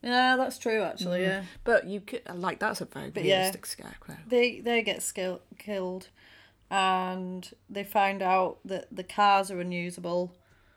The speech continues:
Speaker 1: so they can't
Speaker 2: Yeah.
Speaker 1: get away. But then she's like, "No, the van isn't.
Speaker 2: Van's okay."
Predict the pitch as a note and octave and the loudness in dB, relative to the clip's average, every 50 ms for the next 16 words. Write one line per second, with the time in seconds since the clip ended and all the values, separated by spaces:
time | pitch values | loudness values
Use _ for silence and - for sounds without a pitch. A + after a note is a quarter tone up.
0 | _ _ _ _ _ _ - - G3+ F3+ F#3 F3+ - F#3 F3 D3+ A#2 - - _ | _ _ _ _ _ _ -12 -8 -8 -6 -6 -4 -2 -2 0 -2 -2 -6 -12 _
1 | _ _ - E3 E3 E3 E3 - G3 F#3+ G3 F3+ E3+ F#3 F#3 F3+ F3+ F3+ F3 F3+ | _ _ 0 2 2 2 2 0 -2 0 2 2 4 4 4 4 4 2 0 -2
2 | - F#3 F#3+ F#3 F3+ - G3+ F#3+ F#3 F3+ F3 E3 E3 - G3 G3+ G3+ G3 F#3 F#3 | -4 -4 -4 -2 -4 -2 -2 -2 -2 -2 -2 -4 -4 -2 2 4 4 4 4 2
3 | F#3 E3+ E3+ - G#3+ A3 A3+ A3 G3 F3+ F3 C#3+ A2 E3 F#3+ F#3+ - D#3+ E3 E3 | -2 -4 2 6 6 6 6 4 0 -4 -4 -6 -8 -8 -8 -4 -2 0 0 0
4 | D#3 - D3+ D3+ D#3 - E3+ D#3+ D#3 D#3 D#3+ E3 | -2 -4 -6 -8 -8 -8 -6 -6 -4 -4 -4 -6